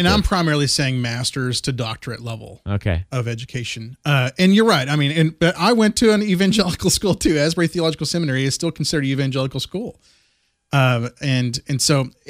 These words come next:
Speaker 1: and I think, you know, in a lot of cases, even in the, even in the hardcore evangelical schools, you're gonna have that one professor that's different, <laughs> or that those three professors
Speaker 2: Right,
Speaker 1: are different, whatever
Speaker 2: right.
Speaker 1: else. So,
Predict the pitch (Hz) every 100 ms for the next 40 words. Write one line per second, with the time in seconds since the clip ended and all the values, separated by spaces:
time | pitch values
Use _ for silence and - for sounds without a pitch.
0 | - 196 196 175 190 185 147 - 151 139
1 | 139 156 165 165 165 156 165 151 202 214
2 | 185 165 151 156 185 165 139 156 156 -
3 | 156 147 147 139 165 151 - 131 127 139
4 | 135 135 127 135 127 120 143 - 123 120
5 | - 139 139 - - - 175 147 147 156
6 | 143 - 151 - - 120 104 95 87 -
7 | 123 95 92 117 - 113